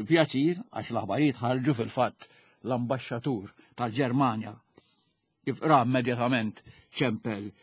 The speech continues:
lill-Kanċellier Adenauer, l-ewwel net biex jinformaha x'kien kanċellier u t-tieni għaliex il-Kanċellier Adenauer kien kattoliku prattikanti, il-, ħass li għandu bżonn jinforma immedjatament l-ambaxxatur, eh,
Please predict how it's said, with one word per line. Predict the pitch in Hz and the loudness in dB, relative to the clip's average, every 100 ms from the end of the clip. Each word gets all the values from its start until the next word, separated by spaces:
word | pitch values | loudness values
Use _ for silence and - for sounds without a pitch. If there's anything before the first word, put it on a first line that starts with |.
| _ | _
lill-Kanċellier | 104 123 - 110 101 113 120 107 123 | -4 -2 0 -2 -2 -2 -2 -2 0
Adenauer, | 156 135 120 135 139 | 2 2 2 2 2
l-ewwel | 110 113 113 | -2 -4 -4
net | 113 | -4
biex | 98 107 120 | -6 -6 -6
jinformaha | 101 110 117 110 107 | -6 -6 -6 -6 -6
x'kien | 123 120 | -6 -2
kanċellier | 151 123 113 117 127 120 | -2 -2 -4 -2 0 0
u | |
t-tieni | 104 - 101 107 | -4 -6 -6 -6
għaliex | 107 104 104 107 | -8 -8 -8 -8
il-Kanċellier | 98 123 104 107 120 120 | -4 -2 -2 -6 -4 -4
Adenauer | 107 110 107 101 98 _ _ _ _ _ _ | -6 -8 -8 -12 -14 _ _ _ _ _ _
kien | 127 107 110 | -6 -4 -4
kattoliku | 131 110 123 104 107 107 | -8 -6 -6 -6 -8 -10
prattikanti, | 123 127 185 139 120 123 127 135 127 _ _ _ _ _ _ _ _ _ - | -8 -6 -4 -2 -4 -4 -4 -6 -8 _ _ _ _ _ _ _ _ _ -18
il-, | - 139 120 - _ | -10 -8 -8 -12 _
ħass | 113 143 - 135 | -12 -10 -6 -2
li | |
għandu | 120 113 117 | -2 -4 -4
bżonn | 143 143 131 | 0 2 2
jinforma | 123 120 120 120 | 0 -2 -4 -2
immedjatament | 123 113 107 107 139 156 120 - - - _ _ _ _ _ _ | -2 -2 -4 -6 -2 0 -2 -4 -20 -20 _ _ _ _ _ _
l-ambaxxatur, | - 113 104 117 117 110 117 110 101 95 _ _ _ _ _ _ | -12 -10 -6 -8 -8 -10 -6 -4 -4 -10 _ _ _ _ _ _
eh, | - 104 92 95 90 90 | -14 -12 -10 -12 -14 -16